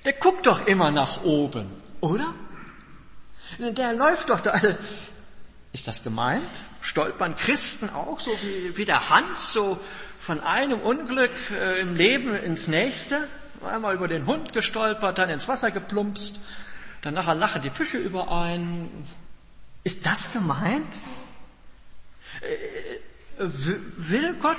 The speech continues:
das, dass wir so leben? Sicherlich ja nicht. Wissen Christen nicht, was die Stunde geschlagen hat? Sind Christen so dös-,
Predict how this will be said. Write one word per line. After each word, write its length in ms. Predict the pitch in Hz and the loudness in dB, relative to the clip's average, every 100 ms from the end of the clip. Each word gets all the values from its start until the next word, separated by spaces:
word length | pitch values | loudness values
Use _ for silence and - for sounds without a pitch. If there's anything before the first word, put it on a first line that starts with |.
| - | 2
das, 260 | 269 320 | 2 2
dass 200 | 254 233 | 2 2
wir 220 | 233 208 208 - - | 2 2 0 -10 -8
so 320 | 156 180 320 | -2 0 2
leben? 460 | 220 190 240 294 359 - - - - - - - - - - - - - 240 240 | 4 4 4 0 -4 -6 -12 -16 -16 -14 -14 -14 -16 -16 -14 -12 -12 -10 -6 0
Sicherlich 520 | 294 294 277 226 226 | 0 2 2 2 2
ja 120 | 196 | 2
nicht. 560 | 202 349 311 - - - - - - - - - - - - - - - - 494 - - - - - - - - - - | 2 2 2 0 -4 -8 -12 -14 -14 -14 -12 -12 -12 -14 -14 -14 -12 -12 -12 -12 -12 -10 -10 -8 -10 -12 -16 -16 -16 -12
Wissen 540 | 147 170 208 196 175 | -4 0 0 -2 -4
Christen 640 | - 214 - - 196 175 | -4 -2 0 -2 -4 -4
nicht, 400 | 175 269 - - | -2 -2 -4 -4
was 120 | 185 | -6
die 120 | - 170 | -2 -2
Stunde 420 | - 190 254 277 | 2 0 0 -2
geschlagen 720 | 254 - 220 220 240 254 240 | -4 -4 -2 -2 -2 -4 -4
hat? 300 | - - - - - - - - - - - - - - - - - - - - | -6 -8 -14 -12 -12 -12 -14 -16 -14 -10 -10 -10 -8 -8 -8 -12 -12 -12 -12 -10
Sind 260 | - 143 139 | -4 -4 -4
Christen 680 | - 160 226 - - 196 | -4 -2 0 0 -2 -2
so 200 | 170 165 | 0 2
dös-, 760 | 143 160 220 240 - - - | 2 0 2 2 2 -2 -14